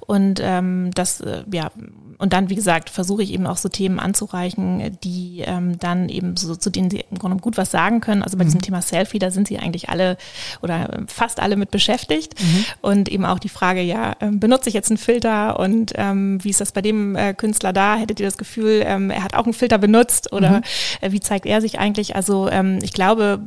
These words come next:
Speaker 1: wenn sie wollen, eigentlich könnten sie was zu sagen. Natürlich sind sie manchmal auch schüchtern. Und dann geht es darum, dass man vielleicht methodisch nochmal, wenn es auch Schülerinnen und Schüler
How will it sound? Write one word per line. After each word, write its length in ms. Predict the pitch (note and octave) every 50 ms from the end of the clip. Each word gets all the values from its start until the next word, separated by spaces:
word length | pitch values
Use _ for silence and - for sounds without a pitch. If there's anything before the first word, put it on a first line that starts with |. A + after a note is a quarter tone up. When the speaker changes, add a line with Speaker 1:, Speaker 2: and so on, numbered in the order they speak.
| A3 - -
Speaker 1:
wenn 540 | - E3+ - - F#3 G3 G3 F#3 F#3+ F#3+ F#3+
sie 200 | F#3+ F#3+ F3 E3
wollen, 360 | F#3 F3 F#3 G3+ A3+ C4 B3
eigentlich 280 | - - A#3 A3+ G#3 -
könnten 220 | - G#3 - -
sie 80 | F#3+ F#3
was 100 | F3 -
zu 100 | - E3+
sagen. 280 | E3+ F3+ A3 D4+ D#4+
Natürlich 260 | B3 G3 - B3 B3+ -
sind 160 | B3 C4 C4
sie 100 | - B3+
manchmal 380 | A#3 B3 A#3+ A3+ A3+ - A#3+
auch 60 | A3 -
schüchtern. 480 | - C4 C4 - - C#4+ C#4 C#4 C#4 - - - - - - - -
Und 220 | - G#3+ G3 F#3+ G3
dann 260 | F#3 F3+ G3 G#3 G#3+
geht 160 | G3+ G#3 G3+
es 80 | G#3+ -
darum, 280 | - G3+ F#3+ G3 G#3
dass 140 | G3+ G3+ -
man 280 | G3+ G3 F#3+ F#3+ F#3+ G3+
vielleicht 200 | - G#3 G3 -
methodisch 440 | F#3+ - - G3 G#3+ A3+ B3 -
nochmal, 260 | - A3 - A3 G#3 G3+
wenn 100 | G3+ G3+
es 120 | G3+ -
auch 320 | - F#3+ G3 G3 - -
Schülerinnen 340 | - - A3+ G#3+ A3+ G3+ G3
und 100 | F#3 F#3
Schüler 280 | - - G3+ - G3+